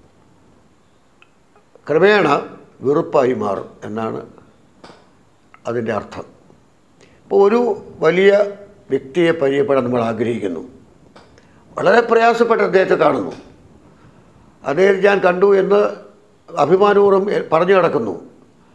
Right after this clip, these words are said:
അദ്ദേഹത്തോടൊപ്പം നിൽക്കുന്ന ഷോട്ട് ഫോട്ടോ എല്ലാവരെയും കാണിച്ചു കൊടുക്കുന്നു. കുറച്ച് കഴിഞ്ഞിട്ട് രണ്ടാമത് അദ്ദേഹത്തെ കാണുന്നു, വീണ്ടും അദ്ദേഹത്തെ സംസാരിക്കുന്നു, മൂന്നാമത് അദ്ദേഹത്തെ കാണുന്നു. പിന്നെ, പിന്നെ, പിന്നെ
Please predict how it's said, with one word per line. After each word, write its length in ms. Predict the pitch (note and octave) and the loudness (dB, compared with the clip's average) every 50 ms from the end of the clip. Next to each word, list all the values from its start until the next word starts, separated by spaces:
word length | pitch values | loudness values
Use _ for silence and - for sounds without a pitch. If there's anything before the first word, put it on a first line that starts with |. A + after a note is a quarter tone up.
| _ _ _ _ _ _ - | _ _ _ _ _ _ -6
അദ്ദേഹത്തോടൊപ്പം 640 | C#3 D3 E3+ G3 G#3 F#3+ G#3 G#3 G3 G3 - G3+ F#3+ | -4 0 2 2 2 2 2 2 2 2 2 2 0
നിൽക്കുന്ന 320 | F#3 - G3 G3+ F3+ F#3 | 2 2 0 2 2 0
ഷോട്ട് 420 | - - F3+ G#3 G#3 G#3 - - - | 0 2 0 0 0 -2 -6 -10 -4
ഫോട്ടോ 360 | - F3 A3 A3 A3 A3 G3+ | -2 -2 0 0 0 0 0
എല്ലാവരെയും 280 | F#3 F#3+ F#3+ F#3+ F3+ | 2 2 2 2 2
കാണിച്ചു 240 | E3+ E3+ E3+ D3+ D3 | 2 0 0 0 -2
കൊടുക്കുന്നു. 380 | D#3 C#3 - - G#2+ F#2+ - - - - - - - - - - _ _ _ _ _ _ _ _ _ _ _ _ _ _ _ _ _ _ _ _ _ _ _ _ _ _ _ _ _ _ _ _ - - - _ - | -4 -4 -4 -6 -8 -10 -12 -16 -18 -20 -20 -20 -20 -20 -20 -20 _ _ _ _ _ _ _ _ _ _ _ _ _ _ _ _ _ _ _ _ _ _ _ _ _ _ _ _ _ _ _ _ -20 -20 -12 _ 0
കുറച്ച് 280 | D3+ F#3+ G#3+ G#3+ - C#4+ | 0 0 2 0 0 4
കഴിഞ്ഞിട്ട് 380 | C4 C4 B3 A#3+ B3 A#3+ B3 | 4 4 6 4 4 2 2
രണ്ടാമത് 460 | A3+ G3 F3 F3 F#3+ A#3 B3 C4 C4 | 2 2 2 2 4 4 4 6 4
അദ്ദേഹത്തെ 320 | B3+ A3+ A#3 A3+ A3 G#3 A3 | 4 4 4 4 4 4 4
കാണുന്നു, 480 | - G3 F#3 E3+ E3 D3+ D#3 D#3 - - - - - - - - _ _ _ _ _ _ _ _ _ _ _ _ _ _ _ _ _ - | 4 4 2 2 0 -2 -4 -8 -10 -12 -18 -20 -20 -20 -20 -20 _ _ _ _ _ _ _ _ _ _ _ _ _ _ _ _ _ -2
വീണ്ടും 260 | D3+ G#3 A#3 B3+ B3 | 0 2 4 4 4
അദ്ദേഹത്തെ 360 | A#3+ G#3+ A3 A3 G#3+ G#3 G#3+ | 4 4 2 2 2 2 2
സംസാരിക്കുന്നു, 640 | - G3 F3+ E3+ F3 G3+ G3 F#3 E3 F#3 F3+ F3+ G3 | 2 2 2 2 2 2 2 2 0 0 0 0 0
മൂന്നാമത് 480 | F#3 D3+ D#3 F3 G#3+ A3+ B3 B3+ B3+ | 0 2 2 2 4 4 4 6 4
അദ്ദേഹത്തെ 300 | A#3+ B3 A3 A3 A3 G#3+ | 6 6 4 4 4 2
കാണുന്നു. 640 | F#3+ F#3+ F#3 F3+ E3+ D#3 D#3 E3 F3 F#3+ - - - - - - - - - - _ _ _ _ _ _ _ _ _ _ - | 2 2 2 0 0 -2 -2 -4 -6 -6 -8 -14 -20 -20 -20 -20 -20 -20 -20 -20 _ _ _ _ _ _ _ _ _ _ -8
പിന്നെ, 260 | A2+ B2 D3 F#3 A3+ A#3 | -6 -6 -2 -2 -2 0
പിന്നെ, 260 | - A#3 A#3 A3+ A#3 | 0 0 2 4 2
പിന്നെ 560 | A3+ A#3 A3+ G#3+ G#3+ G3 D3+ A#2 - - | 2 2 0 2 4 4 4 2 0 -4